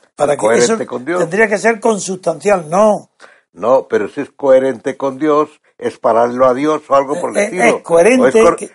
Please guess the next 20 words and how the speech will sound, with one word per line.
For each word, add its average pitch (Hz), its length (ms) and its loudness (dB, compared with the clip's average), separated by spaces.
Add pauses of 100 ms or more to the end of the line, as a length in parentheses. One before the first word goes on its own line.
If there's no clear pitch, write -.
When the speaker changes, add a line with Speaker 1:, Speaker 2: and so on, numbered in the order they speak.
(160)
Speaker 2:
o - 100 -2
es 185 60 2
Speaker 1:
no. 180 60 -4
Speaker 2:
correlativo 160 640 2
a 104 60 4
Dios. 175 260 2
Speaker 1:
No, 156 140 -8 (160)
es 208 300 0
coherente 214 840 2 (260)
que 151 140 -4
la 151 160 2
potencia 170 600 0
de 151 160 -4
Dios 220 420 0 (460)
crea 202 380 2
de 160 260 -2
la 156 120 4
nada 233 460 4
un 277 140 0
mundo. 214 360 2